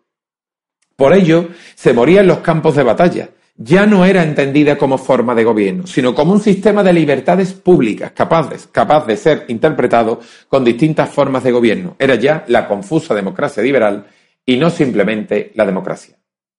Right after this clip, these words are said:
El pensamiento político constitucional posterior vinculó la democracia no a forma de gobierno, sino a forma de Estado. Ello dio lugar a una democracia constitucional,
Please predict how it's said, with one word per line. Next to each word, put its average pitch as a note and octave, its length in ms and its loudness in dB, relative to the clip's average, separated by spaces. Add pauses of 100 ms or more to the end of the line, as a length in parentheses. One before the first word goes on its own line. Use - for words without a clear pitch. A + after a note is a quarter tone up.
(600)
El D3 160 0
pensamiento D#3 520 2
político D#3 480 2
constitucional B2 540 -2
posterior C#3 580 -2
vinculó D3 480 0
la D3 120 2
democracia C3+ 720 0
no E3 220 0
a D3+ 80 -2
forma C#3 380 -2
de A#2+ 80 0
gobierno, A#2 520 0 (260)
sino C3 260 0
a A2+ 60 0
forma C3 420 0
de A#2+ 80 2
Estado. - 520 -8 (440)
Ello E3+ 300 4
dio C#3+ 100 2
lugar C#3+ 400 4
a B2 80 0
una B2+ 140 0
democracia B2 500 -2
constitucional, B2 1040 -4